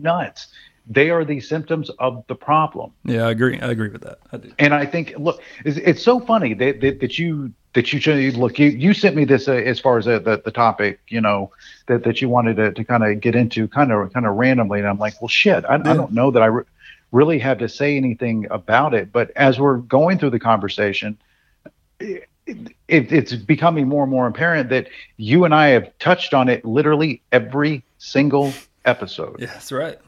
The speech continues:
Speaker 2: That's right.
Speaker 1: We, we have talked, we have talked about it from the environment. We've spoken about it. It's, it's like, especially term limits. When you talk about the Joker
Speaker 2: Mm-hmm.
Speaker 1: and Thief,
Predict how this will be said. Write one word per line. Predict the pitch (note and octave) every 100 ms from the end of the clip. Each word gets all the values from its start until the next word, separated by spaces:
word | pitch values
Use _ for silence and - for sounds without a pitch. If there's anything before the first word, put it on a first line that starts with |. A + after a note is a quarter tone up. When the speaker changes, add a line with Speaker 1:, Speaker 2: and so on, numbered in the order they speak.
| -
Speaker 2:
That's | B2+
right. | D3+ F#3 - -
Speaker 1:
We, | C#3 C3+ D#3 -
we | B2+ C3+
have | C3+
talked, | C#3+ D3 B2+
we | B2+
have | B2+
talked | C3+ C#3 C#3
about | C#3+ C3+ D3
it | D3 A#2
from | C#3
the | C3+
environment. | C#3 B2 B2+ C#3+ E3+ E3+ _ _ _ _
We've | A2 A#2+
spoken | - - C#3 D3+
about | D3 C3+
it. | C3+
It's, | B2+
it's | A#2+ B2+
like, | A#2 -
especially | B2+ - C#3+ D3 F#3+ D3
term | - D#3 E3
limits. | F2+ - - - -
When | A#2+
you | A#2+
talk | B2+ B2+
about | A#2+ A#2
the |
Joker | A2+ B2+ C#3+
Speaker 2:
Mm-hmm. | B2
Speaker 1:
and | G2+
Thief, | E3+